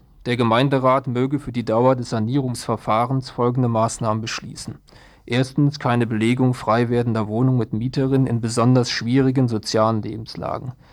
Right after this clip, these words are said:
Angleichung der Bewohnerinnenstruktur entsprechend der Struktur innerhalb des sozialen Wohnungsbaus in Freiburg. Zweitens,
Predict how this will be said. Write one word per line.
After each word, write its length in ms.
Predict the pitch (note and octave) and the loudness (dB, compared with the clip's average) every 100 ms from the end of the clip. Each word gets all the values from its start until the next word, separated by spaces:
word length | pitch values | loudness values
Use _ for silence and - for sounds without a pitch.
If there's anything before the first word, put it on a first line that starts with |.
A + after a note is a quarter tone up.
| - - | -20 -2
Angleichung 800 | A2+ B2+ C3+ C3 B2+ C3 C#3+ C3+ | 2 2 4 4 2 0 -2 0
der 100 | A#2 | 0
Bewohnerinnenstruktur 1400 | A2 A2 A#2 C3 C3 C3 B2+ - C3 - - C3 B2+ B2+ - - - _ _ - - | -2 0 2 4 2 0 -2 -2 -2 -2 -2 2 4 2 -4 -20 -20 _ _ -20 -8
entsprechend 640 | A#2+ A2 - A2+ A#2+ C#3 | -4 -4 -2 -2 2 2
der 80 | A2+ | 2
Struktur 680 | - A2+ G#2+ - - C3 B2+ | 0 -4 -6 -8 0 2 2
innerhalb 440 | B2+ B2+ B2 B2 | 2 2 2 0
des 120 | A#2+ | -4
sozialen 500 | A2+ G2 - G#2+ A2 | -6 -4 2 2 2
Wohnungsbaus 680 | G2+ G#2+ A2+ G#2+ - G#2+ G#2+ | 0 0 0 -2 -2 -2 -2
in 120 | - | -6
Freiburg. 600 | A#2+ - F2+ G2 A#2 - - _ - _ - - | -10 -6 -6 -6 -10 -18 -20 _ -20 _ -20 -18
Zweitens, 760 | - A#2 G#2+ B2+ D3 D3+ D3 | -4 2 2 2 0 -2 -4